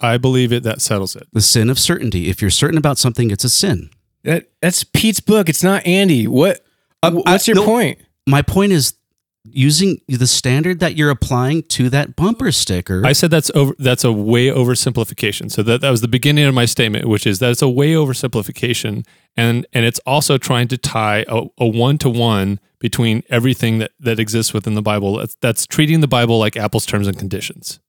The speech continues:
Speaker 1: to use Pete's, um, Pete's, Pete's comment
Speaker 2: How,
Speaker 1: there.
Speaker 2: well,
Speaker 1: But
Speaker 2: how, how, I'm,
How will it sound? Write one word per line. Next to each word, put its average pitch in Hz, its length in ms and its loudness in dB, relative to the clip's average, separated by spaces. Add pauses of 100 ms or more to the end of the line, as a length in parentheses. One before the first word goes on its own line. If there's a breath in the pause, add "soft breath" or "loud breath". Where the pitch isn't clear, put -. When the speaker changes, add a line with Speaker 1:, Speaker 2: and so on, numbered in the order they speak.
Speaker 1:
to 110 100 -6
use 98 260 -2
Pete's, - 500 -4 (340)
um, 104 460 -4 (440)
Pete's, - 280 -6 (160)
Pete's 117 180 -2
comment 98 280 0
Speaker 2:
How, - 40 -2
Speaker 1:
there. 110 140 0
Speaker 2:
well, 127 80 4
Speaker 1:
But 104 60 -2
Speaker 2:
how, 143 260 0
how, - 120 0 (120)
I'm, 139 160 0